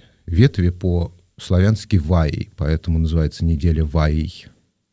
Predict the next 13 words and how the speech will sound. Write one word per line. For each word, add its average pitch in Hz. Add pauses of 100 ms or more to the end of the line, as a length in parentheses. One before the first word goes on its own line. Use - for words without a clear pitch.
(580)
Вот -
это -
вот -
воскресенье 87 (380)
у -
нас 82 (200)
называется 80
вербное 117
воскресенье 78
по-русски, 78
потому 82
что, - (720)
э, 80